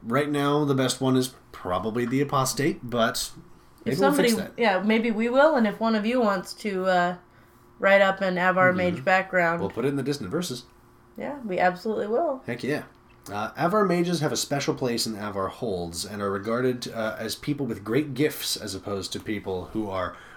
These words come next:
Speaker 1: burdened with this, with the chains of magic and
Speaker 2: That's
Speaker 1: the,
Speaker 2: a nice change
Speaker 1: the,
Speaker 2: of pace.
Speaker 1: the danger of demon possession. Because the, it's 'cause the spirits, the gods are known,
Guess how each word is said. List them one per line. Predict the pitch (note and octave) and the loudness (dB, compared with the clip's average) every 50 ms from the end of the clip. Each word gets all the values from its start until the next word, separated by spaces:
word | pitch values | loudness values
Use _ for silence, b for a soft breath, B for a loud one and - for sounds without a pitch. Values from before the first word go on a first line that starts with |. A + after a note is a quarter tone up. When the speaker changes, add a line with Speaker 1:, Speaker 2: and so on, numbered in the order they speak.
| B - | B -8
Speaker 1:
burdened | A#2+ A2 C3+ C#3 D3 C#3 C3+ C3 B2+ A#2 A2+ | 2 6 10 10 10 10 10 6 4 0 -2
with | G#2+ A#2+ A#2+ A2+ - - | -2 -2 -4 -4 -6 -8
this, | - A#2 A2+ G#2+ - - - - - | -4 -2 -2 0 0 0 0 -2 -2
with | B2+ A#2+ A#2+ A2+ | -2 -4 -4 -4
the | - A2+ A2 | -4 -4 -2
chains | - - - B2 B2 A2+ G#2+ G2+ F#2 | -2 -2 0 -2 -4 -4 -6 -6 -6
of | G2 E2+ | -6 -6
magic | F#2 G2 G2+ G2+ F2+ E2+ E2 D#2+ - F#2+ | -4 -4 -4 -4 -4 -4 -8 -8 -8 -8
and | F#2+ F#2 | -6 -6
Speaker 2:
That's | - F#3 | -2 2
Speaker 1:
the, | C#4 | 2
Speaker 2:
a | A3+ | 4
nice | G#3+ G#3 G3 F#3+ - | 4 4 2 2 -2
change | - - F#3 F3+ E3+ | -4 -2 0 0 0
Speaker 1:
the, | F3 | 0
Speaker 2:
of | E3+ E3+ | -4 -2
pace. | - F3 D#3 D3 | -2 -2 -2 0
Speaker 1:
the | B2 C3 | 0 0
danger | B2+ C3 C3+ C3+ C#3 C#3 C3 B2 C3 B2+ A#2+ | 2 4 4 4 4 4 4 4 4 2 2
of | A#2 G#2+ G2 | 0 -2 -2
demon | A#2 B2 A#2 A2+ G#2+ G2+ | -2 -2 0 -2 -2 -4
possession. | F#2+ F#2+ F2 G2 F#2+ F2+ - - E2+ E2+ E2 B B B B B B B B B B B B B | -6 -6 -4 -4 -4 -4 -4 -6 -6 -8 -10 B B B B B B B B B B B B B
Because | - A2+ A2+ - C3+ B2 B2+ A#2+ A2 - - | -4 -4 -2 0 0 0 0 0 -2 -4 -6
the, | C3 C3+ C3 C3+ C3+ C3+ C3+ C3+ C3+ C#3 C3+ C#3+ C#3 | -4 0 2 2 4 4 4 2 2 -2 -2 -2 0
it's | C3+ C3 C3 - | 0 0 0 0
'cause | - - D3+ C#3 B2+ | 2 2 2 2 4
the | C3 C#3 | 2 0
spirits, | B2+ - - F#3 G#3 A#3 A3+ A3+ - - | 0 4 8 8 8 8 8 4 2 -2
the | - F3 | -2 0
gods | D3 D3+ D#3+ F#3+ A3 G#3 F3 E3+ | 2 6 8 8 8 8 8 6
are | F#3+ F3+ D#3+ C#3+ | 6 6 6 4
known, | D3 D3 C#3+ C#3 C3+ D3 D#3 D#3 D#3+ D#3+ D#3+ D#3+ D#3+ D#3 D#3 D3+ C#3+ C3 A#2+ A2 | 4 4 4 6 6 6 6 6 6 4 2 2 2 0 0 0 0 -2 -4 -8